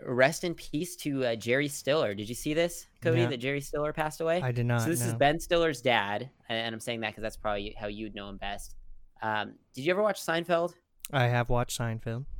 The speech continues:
Speaker 1: He played, uh, George Costanza's dad, Frank Costanza,
Speaker 2: Okay.
Speaker 1: on, uh, on Seinfeld. And I, I know I spent a, a lot more time today than I probably should have watching old Frank Costanza clips, the, you know, Festivus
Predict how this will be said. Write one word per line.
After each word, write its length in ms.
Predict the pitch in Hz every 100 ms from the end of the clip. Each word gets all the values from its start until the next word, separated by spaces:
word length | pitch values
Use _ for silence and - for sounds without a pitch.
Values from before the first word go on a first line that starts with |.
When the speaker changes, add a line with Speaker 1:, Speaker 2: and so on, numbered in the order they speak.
| - - - -
Speaker 1:
He 180 | 139
played, 320 | 135 147 143 135
uh, 120 | 123
George 320 | 117 135 143
Costanza's 580 | - 147 147 147 139 123
dad, 520 | 107 127 120 - 98 -
Frank 260 | - 120 131
Costanza, 680 | 131 - 120 120 107 - - - -
Speaker 2:
Okay. 220 | 131 170
Speaker 1:
on, 300 | 104 101 101
uh, 360 | 101 98 95 104 - _ _ _ _ _ -
on 140 | 107 110
Seinfeld. 580 | - 120 117 107 110
And 340 | 104 104 113 113 -
I, 300 | 120 117 123
I 40 |
know 200 | 143 135
I 160 | 120 127
spent 460 | - 113 107 104 - -
a, 220 | 110 107 104 95 -
a 60 | 120
lot 240 | 117 113
more 140 | 113 110
time 360 | - 107 107
today 300 | 101 104 101
than 160 | 101 104
I 180 | 101 101 - -
probably 320 | - 151 151 131
should 240 | - 131
have 180 | 113 104
watching 380 | 107 110 117 110
old 180 | 107
Frank 300 | - 113 107
Costanza 480 | - 104 98 101 98
clips, 460 | - 104 101 - -
the, 220 | 104 104
you 100 | 104
know, 100 | 104 98 -
Festivus 760 | 107 107 - 104 107 107 -